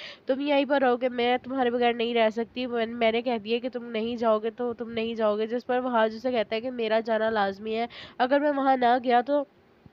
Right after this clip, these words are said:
बहुत बड़ी business meeting है, वो meeting रह जाएगी और हमारा business में बहुत बड़ा नुकसान भी हो सकता है। सिर्फ दो महीने की बात है, मैं आ जाऊँगा वापस, तुम्हें इतनी परेशानी क्यों हो रही है? शिफा उसे कहती है, "भी ठीक है, अगर तुम्हें जाना है तो तुम जाओ, मैं तुम्हें नहीं रोकूंगी।"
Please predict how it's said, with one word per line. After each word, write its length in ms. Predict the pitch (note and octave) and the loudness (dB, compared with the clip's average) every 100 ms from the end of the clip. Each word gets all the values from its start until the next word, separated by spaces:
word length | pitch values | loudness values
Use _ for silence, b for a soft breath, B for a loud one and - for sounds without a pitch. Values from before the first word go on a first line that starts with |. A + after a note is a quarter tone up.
| _ - - | _ -20 -14
बहुत 280 | A3+ B3+ C4+ | -2 0 2
बड़ी 240 | A#3+ B3+ | 2 2
business 420 | B3 A#3+ A#3 B3+ - | 2 -2 0 -2 -2
meeting 320 | A#3 G#3+ B3 | -4 -2 0
है, 140 | A3+ A#3 | 2 2
वो 120 | B3+ | 0
meeting 280 | B3 B3 B3 | -4 -4 0
रह 140 | A3+ G#3+ | 2 2
जाएगी 300 | A3 A3+ B3+ | 2 0 2
और 100 | B3 | 0
हमारा 320 | A#3 A3 A3+ | 0 2 2
business 380 | A3+ A3 A#3 B3 | 2 -2 -4 -4
में 120 | B3 | -4
बहुत 200 | A3+ A3 | -2 -2
बड़ा 160 | G#3+ A3+ | 0 -2
नुकसान 440 | A3+ A3 A#3 G#3 A3 | -2 -4 -2 -2 0
भी 100 | A#3 | 0
हो 80 | |
सकता 320 | G#3+ G#3+ G3 G#3+ | 0 -6 -2 0
है। 80 | G3+ B B - - | 0 B B -12 -2
सिर्फ 180 | D#4+ | 0
दो 180 | A#3+ C#4 | 4 2
महीने 300 | C4+ D4 C4 | 4 0 0
की 100 | C4 | -2
बात 300 | B3 A#3 A3+ | 2 2 4
है, 60 | C4 | 0
मैं 140 | B3+ | 2
आ 120 | B3+ A3 | 4 4
जाऊँगा 280 | A3 B3 B3+ | 0 0 2
वापस, 340 | A#3+ G#3+ B3+ | 2 0 -2
तुम्हें 200 | B3+ A#3+ | -4 -4
इतनी 160 | A3+ B3 | -4 -4
परेशानी 520 | A#3 A#3 B3 A3 A#3 | -2 -2 -2 -2 -4
क्यों 220 | A3 B3 | -6 -4
हो 60 | A3+ | -2
रही 180 | G#3+ A3+ | -2 -2
है? 100 | A3+ | -2
शिफा 280 | B3+ A#3+ B3+ | -2 -2 -2
उसे 160 | B3 | -2
कहती 380 | B3 A#3+ G3+ A#3 | -2 -2 -4 -4
है, 80 | A#3+ | -2
"भी 160 | A#3+ B3+ | -2 -6
ठीक 280 | B3 G#3+ | -6 -4
है, 120 | A#3 A#3 | 0 0
अगर 160 | A3 | 0
तुम्हें 260 | A#3 B3 A#3+ | -4 -4 -4
जाना 280 | A#3 G#3+ G#3+ | 0 0 2
है 80 | A3+ | 0
तो 120 | A#3+ | -2
तुम 220 | A#3 A#3+ | -6 -10
जाओ, 220 | A3 G#3+ A3 | -2 2 2
मैं 140 | A3+ | 0
तुम्हें 260 | G#3+ A3+ A3+ | -4 -4 -2
नहीं 200 | A3 A3+ | 0 0
रोकूंगी।" 440 | A3 G#3 G#3+ G#3+ | -2 -4 -6 -4